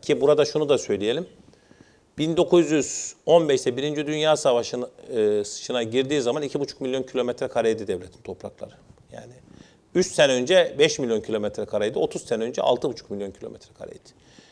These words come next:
Bütün Osmanlı toprakları on milyon kilometre kare civarındadır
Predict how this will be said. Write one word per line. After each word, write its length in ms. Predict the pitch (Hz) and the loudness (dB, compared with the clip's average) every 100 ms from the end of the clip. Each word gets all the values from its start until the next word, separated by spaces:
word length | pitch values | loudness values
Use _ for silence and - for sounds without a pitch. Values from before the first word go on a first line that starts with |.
| _ _ - | _ _ -4
Bütün 200 | 185 202 | 4 6
Osmanlı 420 | 185 185 175 165 | 6 4 2 4
toprakları 460 | 139 - 139 170 | 0 0 2 2
on 280 | 165 175 180 | 4 4 6
milyon 300 | 147 139 165 | 2 -2 -2
kilometre 460 | 160 139 135 139 156 | 0 0 0 -2 0
kare 260 | 131 135 | 0 0
civarındadır 840 | 120 113 107 104 101 92 - - | 2 4 4 2 -2 -6 -10 -18